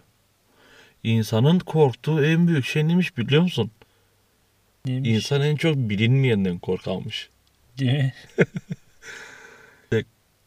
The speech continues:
Speaker 1: korona, korona dedik. Korona geldi geçti, artık öğrendik koronayı.
Speaker 2: Koronayı öğrendik, sen dediğin gibi az çok niye
Speaker 1: Şimdi
Speaker 2: olduğunu
Speaker 1: vaksine öğrenmeye kaldı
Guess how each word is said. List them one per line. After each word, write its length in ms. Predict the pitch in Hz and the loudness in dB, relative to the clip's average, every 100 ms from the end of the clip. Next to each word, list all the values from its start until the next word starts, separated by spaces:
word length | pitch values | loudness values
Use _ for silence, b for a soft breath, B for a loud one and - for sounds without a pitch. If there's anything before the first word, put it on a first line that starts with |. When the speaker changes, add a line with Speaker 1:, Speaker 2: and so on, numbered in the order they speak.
| _ _ _ _ _ _ _ | _ _ _ _ _ _ _
Speaker 1:
korona, 440 | - 110 127 143 135 | 0 2 2 0 -2
korona 520 | - 110 123 139 117 | 0 2 2 2 0
dedik. 300 | 98 123 - - - - _ _ _ _ _ _ _ _ _ _ | 0 0 -4 -6 -10 -10 _ _ _ _ _ _ _ _ _ _
Korona 420 | - 104 127 139 | -4 0 2 2
geldi 400 | 98 95 92 120 | 0 -2 -2 -2
geçti, 400 | 123 113 - 123 | 0 0 0 -2
artık 360 | 113 113 120 117 | 2 2 2 0
öğrendik 500 | 117 104 104 139 - | 0 2 2 2 0
koronayı. 520 | - 113 120 113 92 - _ _ - | 0 2 2 0 -4 -10 _ _ -10
Speaker 2:
Koronayı 800 | - 120 120 139 156 135 113 110 | -4 -2 0 0 -2 -2 -2 -4
öğrendik, 460 | 107 104 107 123 | -4 -6 -6 -10
sen 300 | - 139 131 | -8 -6 -6
dediğin 340 | 147 139 110 104 | -6 -8 -8 -10
gibi 240 | 101 107 | -10 -6
az 260 | 113 120 - | -6 -6 -10
çok 180 | - 131 _ _ _ | -12 -12 _ _ _
niye 240 | 127 127 139 | -4 -2 0
Speaker 1:
Şimdi 160 | 139 | 0
Speaker 2:
olduğunu 140 | 170 139 | 2 2
Speaker 1:
vaksine 480 | 110 113 151 170 | 2 0 2 2
öğrenmeye 460 | 147 113 101 98 95 | 4 2 2 0 -2
kaldı 300 | 98 90 80 | -4 -4 -6